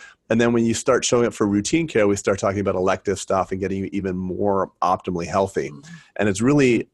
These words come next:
Speaker 1: a, very much alike, your business is very much alike the dental model in that you're taking people who are otherwise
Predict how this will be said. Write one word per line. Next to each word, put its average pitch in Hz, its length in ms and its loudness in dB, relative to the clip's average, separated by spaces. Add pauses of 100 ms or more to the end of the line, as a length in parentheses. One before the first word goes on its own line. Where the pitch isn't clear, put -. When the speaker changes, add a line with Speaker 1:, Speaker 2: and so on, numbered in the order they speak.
(120)
Speaker 1:
a, 107 160 2 (140)
very 123 320 2
much 131 220 2
alike, 107 340 0
your 101 100 0
business 113 540 0
is 95 160 -4
very 104 180 0
much 104 180 -4
alike 95 220 -2
the - 80 -6
dental 110 260 0
model 92 360 0
in 90 60 -4
that 90 260 -2 (300)
you're 110 120 -2
taking 123 320 0
people 101 320 0
who 101 100 0
are 95 220 2
otherwise 110 720 2